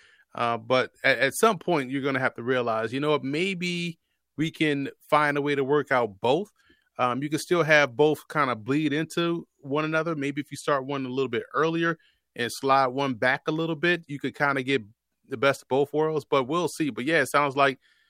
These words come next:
uh, they wanna, the Shrine wants to be known as the top game, and, you know, that they're gonna try to overtake the Senior Bowl, and the Senior Bowl has their work cut out for 'em because they're fighting, you know, the, the newness of being in Vegas. They're fighting Vegas itself,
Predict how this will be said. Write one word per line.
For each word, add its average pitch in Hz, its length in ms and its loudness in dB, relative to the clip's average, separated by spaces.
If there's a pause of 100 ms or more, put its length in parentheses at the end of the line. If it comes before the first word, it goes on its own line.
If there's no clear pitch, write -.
(260)
uh, 113 160 0
they 123 180 0
wanna, 143 360 -2 (140)
the 131 120 0
Shrine 151 380 2
wants 143 240 -4
to 147 80 -6
be 139 400 -4 (120)
known 135 300 -2
as 127 140 -2
the 123 100 -6
top 135 400 -2
game, 135 400 0 (560)
and, 113 380 -4
you 123 100 -6
know, 107 220 0
that 120 180 0 (260)
they're 117 160 0
gonna 131 160 -2
try 135 160 0
to 127 60 4
overtake 131 460 0
the 123 80 -6
Senior 143 260 -6
Bowl, 143 220 0
and 151 60 -4
the 120 40 -6
Senior 139 220 -6
Bowl 139 340 0 (380)
has 135 240 2
their 147 120 4
work 147 220 0
cut 139 180 0
out 165 240 2
for 127 140 -2
'em 120 60 0
because 120 320 -2
they're 135 120 2
fighting, 135 520 0 (300)
you 123 140 -2
know, 127 140 0
the, 113 260 -6 (140)
the 123 100 -2
newness 156 460 0
of 135 280 2 (180)
being 139 240 2
in 139 140 -2
Vegas. 135 440 2
They're 113 140 -2
fighting 135 440 2
Vegas 123 500 0
itself, 135 500 0